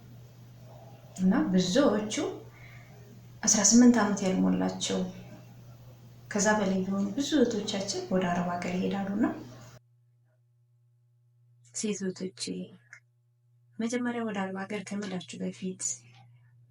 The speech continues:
የአረብ ሀገር ቋንቋ ተምራችኋል? ቋንቋውን፣ እ፣ ምክንያቱም ብዙ እህቶቻችን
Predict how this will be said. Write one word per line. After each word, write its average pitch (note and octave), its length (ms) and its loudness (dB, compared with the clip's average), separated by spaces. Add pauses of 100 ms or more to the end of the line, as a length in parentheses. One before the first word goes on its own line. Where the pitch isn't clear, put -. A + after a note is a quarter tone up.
(180)
የአረብ G#3+ 280 0
ሀገር G#3 240 -2
ቋንቋ F#3 320 -4 (2250)
ተምራችኋል? G3 640 -4 (260)
ቋንቋውን፣ G3 540 2 (1800)
እ፣ G3+ 120 -2 (340)
ምክንያቱም G3+ 520 2
ብዙ G3 200 2 (140)
እህቶቻችን F#3 880 -2